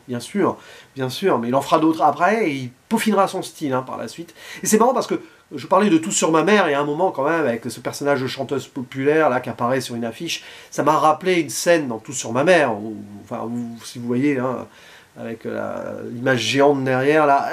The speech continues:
eh ouais, c'est là où Almodovar se, euh, fait, euh, lui-même référence, mais c'est vrai que quelque part, c'est des films qu'on peut rapprocher.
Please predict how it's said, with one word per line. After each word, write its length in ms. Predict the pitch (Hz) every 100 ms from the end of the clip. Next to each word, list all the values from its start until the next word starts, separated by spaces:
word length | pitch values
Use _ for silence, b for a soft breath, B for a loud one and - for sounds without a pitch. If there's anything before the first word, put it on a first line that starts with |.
| 208
eh 80 |
ouais, 360 | 208 202 156 127
c'est 180 | 120 143
là 200 | 147 170
où 100 | 151
Almodovar 400 | 135 139 143 156
se, 220 | - 131 120 B B B -
euh, 140 | 120
fait, 300 | 113 147 143
euh, 200 | 131 110
lui-même 400 | 110 123 147 160
référence, 540 | 147 143 156 175 196 -
mais 100 | 143
c'est 180 | 135 156
vrai 160 | 202
que 100 | 202
quelque 340 | 143 147 156 160
part, 180 | -
c'est 120 | - 139
des 100 | 139
films 180 | 185
qu'on 120 | 160 135
peut 100 | 170
rapprocher. 540 | 147 147 143 135 127